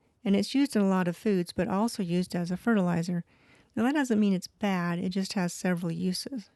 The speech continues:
So two of the ingredients in the oat milk that I purchased are not considered good. Now, I'm sure there are better ones than this one to choose from,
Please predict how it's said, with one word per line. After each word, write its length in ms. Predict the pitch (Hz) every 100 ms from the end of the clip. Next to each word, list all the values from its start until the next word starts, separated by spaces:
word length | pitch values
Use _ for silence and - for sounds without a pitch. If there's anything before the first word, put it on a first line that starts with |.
| _ _ _ _ _ _
So 180 | - 202
two 220 | - 311
of 60 | 339
the 140 | 294
ingredients 760 | 247 220 214 175 165 175 - - _ _ _ - -
in 360 | 202 214 220
the 300 | 202 185 180 -
oat 180 | 220 226
milk 260 | 196 233
that 120 | 190
I 120 | 175 175
purchased 680 | - 190 - 185 180 - - _ _ -
are 80 | 202
not 240 | 185 190
considered 480 | 196 185 180 180 175
good. 360 | 208 175 185 - _ _ _ _ _ _ _ _ -
Now, 100 | 196
I'm 120 | 202
sure 220 | - 277
there 160 | 262 233
are 60 |
better 280 | 202 208 220
ones 340 | 202 185 185 180
than 180 | 175
this 220 | 180 196 -
one 120 | 180
to 100 | 175
choose 320 | - 214 196
from, 420 | - 175 170 180